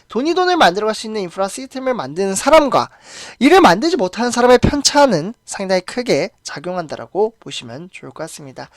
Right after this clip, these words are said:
어, 외인들의 수급이 한번 밀려 들어오기 시작한다면 정말 무섭게 치솟아 들어오기 시작을 합니다.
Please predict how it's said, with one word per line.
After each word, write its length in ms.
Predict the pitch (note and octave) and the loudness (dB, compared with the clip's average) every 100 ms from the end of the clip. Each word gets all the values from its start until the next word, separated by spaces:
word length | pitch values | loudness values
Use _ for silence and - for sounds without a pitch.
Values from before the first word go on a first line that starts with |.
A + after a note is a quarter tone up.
| - - - - - - | -20 -20 -20 -20 -8 4
어, 680 | B3+ C4 C4 C4 C4 B3 - - - - _ | 8 8 8 6 4 2 -2 -16 -20 -20 _
외인들의 540 | E3+ F#3+ D#4 D#4+ E4+ | -4 -2 0 0 0
수급이 760 | D#4+ - - F4+ C#4 C#3+ F3+ C4 _ | 0 -4 -6 -4 -2 -4 -6 -10 _
한번 440 | - B3+ C4+ C#4+ | -16 0 2 4
밀려 220 | F3+ F3+ | 0 -6
들어오기 300 | F#3 F3+ E3 | -6 -8 -8
시작한다면 800 | E3+ - F3+ F#3+ D3+ B2+ G3+ C4 _ | -10 -12 -14 -14 -14 -6 -4 -4 _
정말 260 | - D#3+ C#3 | -16 -12 -12
무섭게 720 | C#3+ E3 C#4 C#4+ - B2+ A3+ _ | -12 -6 -6 -6 -10 -8 -8 _
치솟아 600 | - A3+ G#3 D#3 C#3 F#3+ _ | -8 -8 -8 -2 -2 -2 _
들어오기 320 | - C#3+ C#3 | -10 -8 -6
시작을 300 | D#3 D#3+ D3 | -6 -6 -8
합니다. 400 | F#3 E3+ C#3 C3 | -10 -8 -8 -10